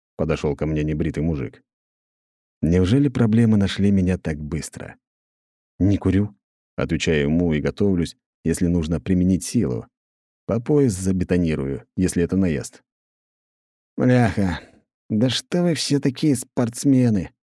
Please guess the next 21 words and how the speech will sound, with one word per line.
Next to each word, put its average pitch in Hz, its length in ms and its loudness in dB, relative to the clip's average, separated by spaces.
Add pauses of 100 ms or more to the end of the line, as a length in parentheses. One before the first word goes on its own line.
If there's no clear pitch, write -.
(400)
На 78 80 0
мое 85 200 2
удивление, 95 560 2
он 95 140 2
не 90 80 0
стал 92 300 -2
быковать, 82 480 -2
а 80 40 0
лишь 82 200 -2
расстроился. 71 760 -6 (460)
«Один 143 380 2
раз 139 260 2
забыл 113 400 0
спички 113 400 -2
дома, 117 380 2
и 101 40 0
все. 110 460 -2 (400)
Весь 135 340 2
город 123 400 2
бросил 104 400 -2
курить». 92 420 -4